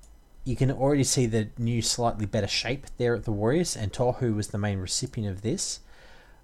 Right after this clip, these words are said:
He played the full eighty. I'm not sure I can see that every week, but we're certainly seeing that second year back from the A C L. I'm keen. If you were looking, uh, again, another exit,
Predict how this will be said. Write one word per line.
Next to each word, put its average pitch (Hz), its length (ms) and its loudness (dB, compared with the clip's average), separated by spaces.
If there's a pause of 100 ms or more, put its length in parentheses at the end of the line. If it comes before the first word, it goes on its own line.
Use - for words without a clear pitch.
(300)
He 117 100 2
played 151 300 4
the 131 80 -2
full 104 300 0
eighty. 101 400 0
I'm 113 160 -4
not 135 120 -4
sure 131 200 -2
I 110 80 0
can 107 160 -4
see - 160 0
that - 180 -6
every 110 260 2
week, 95 300 0
but - 160 -4
we're 113 60 -2
certainly 120 300 2
seeing 113 260 0
that 107 160 -4
second - 580 0
year 101 160 0
back 98 220 -2
from 113 100 -6
the 98 140 -4
A 104 100 -2
C 95 240 -4
L. 113 180 -2 (240)
I'm 107 180 0
keen. 95 420 -4 (1300)
If 120 320 -2
you 131 140 2
were 123 80 2
looking, 113 480 -2
uh, 110 340 2
again, 101 340 -2
another 107 380 2
exit, 110 540 -2